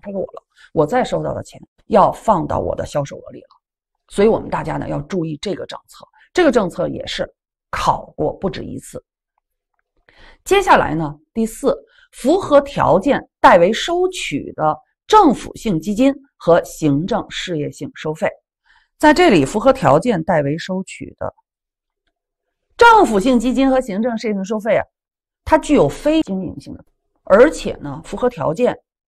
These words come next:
是强调我们没有开我们的增值税专用发票，我们开具的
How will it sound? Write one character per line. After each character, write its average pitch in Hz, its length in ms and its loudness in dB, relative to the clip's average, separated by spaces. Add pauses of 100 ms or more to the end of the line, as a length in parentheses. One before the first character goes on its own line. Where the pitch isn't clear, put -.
(240)
是 196 420 0 (380)
强 143 260 -6
调 196 240 -2 (360)
我 190 220 0
们 202 340 -2 (520)
没 269 180 4
有 440 220 6
开 302 240 2
我 190 240 2
们 151 180 -6
的 349 120 -4
增 214 220 -6
值 147 120 -10
税 143 160 -6
专 156 140 -4
用 135 100 -6
发 135 160 -12
票， 143 160 -14 (760)
我 302 100 8
们 294 120 8
开 381 560 -6
具 262 340 -2
的 127 200 -6